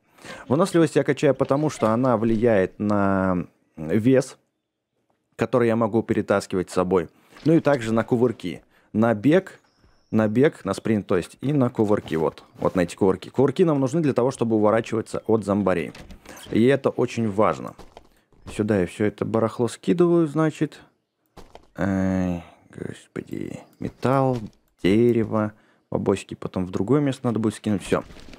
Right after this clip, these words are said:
Я думаю, что достаточно. Хотя, подожди, пледик, пледик, пледик. Вот ткань, в смысле, ткань я еще не скинул.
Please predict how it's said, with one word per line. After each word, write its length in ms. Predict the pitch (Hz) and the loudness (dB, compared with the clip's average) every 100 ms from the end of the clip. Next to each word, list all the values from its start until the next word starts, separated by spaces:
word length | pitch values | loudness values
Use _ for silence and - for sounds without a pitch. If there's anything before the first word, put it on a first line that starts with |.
| - - - - | -20 -20 -12 -6
Я 100 | - | -4
думаю, 220 | - - | -4 -6
что 180 | - - | -6 -4
достаточно. 440 | - 92 - - | -4 -4 -6 -4
Хотя, 200 | - 98 | -4 -2
подожди, 300 | 107 107 101 | -2 -2 -4
пледик, 500 | 95 120 156 120 - | -2 2 2 2 -4
пледик, 380 | - 127 120 107 | 0 0 0 -4
пледик. 280 | 101 113 95 | -2 -2 0
Вот 140 | 92 | -2
ткань, 300 | - - 104 | -2 -4 -4
в 80 | 82 | -6
смысле, 340 | - 85 - - | -10 -10 -10 -14
ткань 320 | - 113 101 | -6 -4 -2
я 60 | 76 | -4
еще 200 | - 80 | -6 -8
не 80 | |
скинул. 400 | 78 - 71 60 | -8 -8 -8 -8